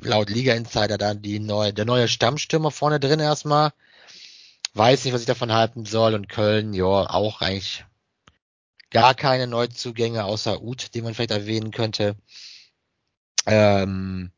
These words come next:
und Hübers in der Abwehr, der wohl da gesetzt ist. Ja, hat eine gute Vorbereitung gespielt, Köln. Hat mir eigentlich ganz gut gefallen. Und, ähm, gut, als Köln-Fan denke ich, oder hoffe ich, dass sie natürlich das Ding gegen die Hertha machen werden. Allerdings sehr knapp,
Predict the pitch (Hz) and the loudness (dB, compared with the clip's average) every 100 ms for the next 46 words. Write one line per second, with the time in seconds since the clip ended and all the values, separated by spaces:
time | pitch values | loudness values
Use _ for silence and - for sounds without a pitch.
0 | _ _ _ 98 - 120 120 113 107 90 | _ _ _ -12 -10 -2 0 0 0 0
1 | 110 - 117 113 107 107 110 107 104 107 | 0 -2 -2 -2 -2 -4 0 0 0 -4
2 | 101 - 98 95 - _ _ - _ _ | -6 -8 -8 -8 -14 _ _ -20 _ _
3 | _ _ _ _ 95 101 107 104 101 - | _ _ _ _ -2 2 2 0 -8 -6
4 | 135 135 151 202 185 185 185 190 180 185 | -4 -2 -4 0 2 2 2 0 -6 -8
5 | - 185 190 196 190 175 147 143 139 127 | 0 0 0 -2 -4 -4 -2 -2 -2 -6
6 | 120 - - 151 160 170 165 - - - | -8 -10 0 4 6 4 0 -12 -20 -20
7 | - - - _ _ _ 131 135 135 135 | -20 -20 -20 _ _ _ 2 4 2 -2
8 | - 135 123 123 120 117 113 113 92 113 | -4 0 2 2 0 -4 -8 -8 -10 -4
9 | 110 - 131 123 120 131 131 131 127 113 | -4 -2 0 0 2 2 2 -2 -6 -8
10 | 104 110 117 113 107 - 90 98 127 131 | -2 -2 0 -4 -4 -4 2 4 4 2
11 | 120 113 110 113 104 - 110 113 110 107 | -6 -8 -12 -10 -10 -10 -12 -10 -8 -4
12 | 113 104 101 131 143 120 123 123 110 107 | -4 -4 -6 -6 -6 0 2 2 -2 -6
13 | 104 107 101 - 131 139 | -8 -4 -4 -4 -4 -6